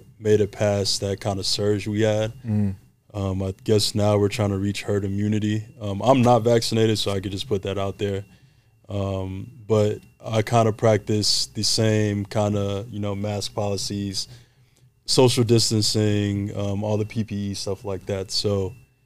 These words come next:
Speaker 1: um, I feel pretty healthy. Um, I'm glad to be outside. I got to go to the Bulls game, which was dope.
Speaker 2: Ooh, how was
Speaker 1: They
Speaker 2: that?
Speaker 1: played Brooklyn.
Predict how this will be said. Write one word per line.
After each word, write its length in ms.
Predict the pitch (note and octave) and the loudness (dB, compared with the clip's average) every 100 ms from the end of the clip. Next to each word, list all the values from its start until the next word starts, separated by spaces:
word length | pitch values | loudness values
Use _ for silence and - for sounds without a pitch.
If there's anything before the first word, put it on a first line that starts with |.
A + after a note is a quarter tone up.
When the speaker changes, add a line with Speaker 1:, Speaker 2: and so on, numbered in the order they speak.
| _ _ | _ _
Speaker 1:
um, 160 | G#2 G2 | -6 2
I 100 | G#2+ | 2
feel 180 | A#2+ C3+ | 6 6
pretty 260 | C3 B2+ A#2+ | 8 8 8
healthy. 580 | A#2+ A#2 A#2 A2+ A2+ A2+ - _ | 8 6 4 4 2 0 -14 _
Um, 480 | G#2+ G#2 G2+ G2 G2 | -8 -4 -2 -4 -4
I'm 140 | G2+ A2 | -2 4
glad 220 | A2+ A#2 | 6 6
to 60 | A2 | 4
be 160 | A2+ A2+ | 4 4
outside. 720 | A2 G#2 A2 G#2+ G#2+ G#2 G#2+ - | 4 2 2 4 4 0 -2 -6
I 60 | |
got 200 | G2+ G#2+ | -2 -2
to 80 | - | 0
go 80 | G#2 | -2
to 100 | G2+ | -2
the 60 | G2 | -4
Bulls 340 | G2+ A2+ G#2 | 2 2 2
game, 280 | G#2 A2 G#2+ | 0 -2 -2
which 200 | G#2 - | -4 -10
was 80 | G2 | -6
dope. 260 | G#2+ A#2+ | 0 4
Speaker 2:
Ooh, 500 | C3 B2+ A#2 G2+ F2+ G#2 | 4 4 4 0 -4 -2
how 120 | B2+ | 0
was 120 | B2 | 2
Speaker 1:
They 60 | G#2+ | 2
Speaker 2:
that? 120 | A2 | 4
Speaker 1:
played 180 | A2 G2 | 2 2
Brooklyn. 520 | G#2+ G#2+ G2+ F#2+ F#2+ | 0 0 -4 -8 -12